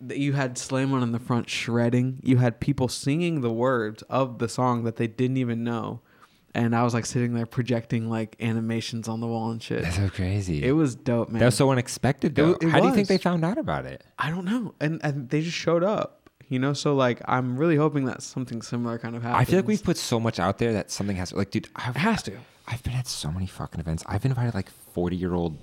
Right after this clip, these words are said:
Speaker 2: moms to this shit. And they s-, they literally told me, like, "I'm gonna go."
Speaker 1: That's amazing.
Speaker 2: And you don't know who they've told.
Speaker 1: No,
Speaker 2: And,
Speaker 1: 'cause
Speaker 2: and
Speaker 1: those
Speaker 2: everyone
Speaker 1: are the
Speaker 2: always brings
Speaker 1: people
Speaker 2: one
Speaker 1: who,
Speaker 2: person.
Speaker 1: those are gonna be the people who actually understand what we're trying to say, you
Speaker 2: Okay,
Speaker 1: know?
Speaker 2: check this out.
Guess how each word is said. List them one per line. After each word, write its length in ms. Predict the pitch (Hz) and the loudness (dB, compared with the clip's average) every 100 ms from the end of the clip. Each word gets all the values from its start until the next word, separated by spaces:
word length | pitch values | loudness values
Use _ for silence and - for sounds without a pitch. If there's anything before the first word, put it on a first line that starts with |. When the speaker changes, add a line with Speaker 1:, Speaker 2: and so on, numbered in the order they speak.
| - | -10
Speaker 2:
moms 720 | 82 76 73 73 135 127 - 123 | -6 -4 -4 -4 -6 -8 -10 -10
to 120 | - | -10
this 160 | 76 | -8
shit. 240 | - 85 - | -4 -4 -2
And 80 | 92 | 0
they 60 | |
s-, 100 | 101 | 0
they 220 | 95 110 | 0 0
literally 280 | 101 110 110 | 0 2 2
told 120 | 104 92 | 2 0
me, 60 | |
like, 160 | 80 - | -2 -4
"I'm 100 | 80 71 | -6 -4
gonna 120 | 139 | -6
go." 240 | - - - _ _ _ - | -6 -12 -18 _ _ _ -8
Speaker 1:
That's 180 | 175 | -4
amazing. 480 | 233 196 240 165 120 - | 0 2 0 0 -6 -6
Speaker 2:
And 120 | 98 127 | 2 4
you 40 | |
don't 100 | 170 | 6
know 100 | 180 | 6
who 140 | 131 127 | 6 6
they've 200 | 110 - | 4 0
told. 300 | - - - | -4 -6 -4
Speaker 1:
No, 120 | 208 | 0
Speaker 2:
And, 100 | 120 | 0
Speaker 1:
'cause 120 | - | 2
Speaker 2:
and 60 | 180 | 4
Speaker 1:
those 40 | |
Speaker 2:
everyone 200 | 135 180 | 6 6
Speaker 1:
are 20 | 175 | 6
the 20 | |
Speaker 2:
always 180 | 170 190 | 4 4
brings 180 | 147 160 | 2 4
Speaker 1:
people 100 | 170 | 4
Speaker 2:
one 80 | 160 | 4
Speaker 1:
who, 40 | |
Speaker 2:
person. 360 | 139 - 87 82 | 2 -2 -4 2
Speaker 1:
those 240 | 165 208 | 4 6
are 40 | 214 | 4
gonna 200 | 185 156 | 4 4
be 80 | 139 | 2
the 80 | |
people 260 | 131 135 120 | 2 -2 2
who 140 | 120 | 2
actually 260 | 113 110 113 | 2 0 -6
understand 460 | 110 110 110 107 - | -6 -6 -8 -8 -10
what 100 | - | -12
we're 80 | |
trying 300 | - - - | -8 -8 -8
to 40 | 117 | -10
say, 180 | - - - - _ | -8 -8 -10 -18 _
you 80 | - | -2
Speaker 2:
Okay, 160 | 87 78 | 0 0
Speaker 1:
know? 40 | - | 0
Speaker 2:
check 160 | 117 113 | 0 0
this 160 | - | 0
out. 160 | 80 | 0